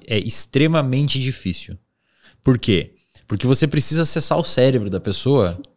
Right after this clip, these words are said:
que já é um problemão gigantesco pra molécula. Por quê? Porque nós temos uma barreira chamada barreira hematoencefálica,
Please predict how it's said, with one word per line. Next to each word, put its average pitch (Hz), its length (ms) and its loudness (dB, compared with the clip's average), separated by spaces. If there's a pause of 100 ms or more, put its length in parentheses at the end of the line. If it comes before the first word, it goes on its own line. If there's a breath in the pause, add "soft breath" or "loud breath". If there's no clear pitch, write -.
(340)
que 135 60 2
já 127 160 4
é 117 100 2
um 170 100 0
problemão 180 560 2
gigantesco 151 640 0
pra 117 140 -2
molécula. 92 640 -2
Por 143 160 2
quê? 107 160 0
Porque 87 220 -10
nós 107 160 -4
temos 110 200 -2
uma 117 120 0
barreira 123 480 2
chamada 107 340 -2
barreira 98 300 -2
hematoencefálica, 117 960 -2